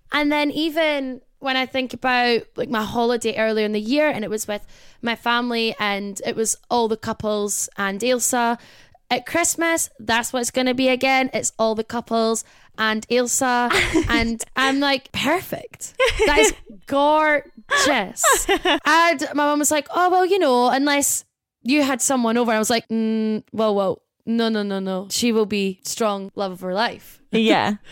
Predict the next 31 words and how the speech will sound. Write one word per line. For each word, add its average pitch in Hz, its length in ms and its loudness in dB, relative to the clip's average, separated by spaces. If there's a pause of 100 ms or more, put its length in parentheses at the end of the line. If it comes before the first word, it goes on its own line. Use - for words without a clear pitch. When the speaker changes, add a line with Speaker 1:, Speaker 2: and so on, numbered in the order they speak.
(420)
Speaker 2:
Yeah. 240 120 4
Speaker 1:
Right 226 200 2
there 226 140 2
at 202 80 -2
the 208 80 0
dinner 277 240 2
table. 185 480 -2
Don't 226 240 2
you 214 180 0
worry. 226 540 2
And 269 80 2
we 269 60 4
always 277 240 4
make 294 160 0
a 269 80 2
joke 262 260 0
because 226 320 -2
whenever 233 320 0
we 233 80 2
used 233 160 -2
to 233 80 -6
do 226 140 0
things 214 320 -4
that - 100 -4
was, 202 160 -4
like, 196 340 -2
in 208 160 -2
couples, 190 380 -6
I 196 60 -2
used 196 160 -2
to 202 180 -4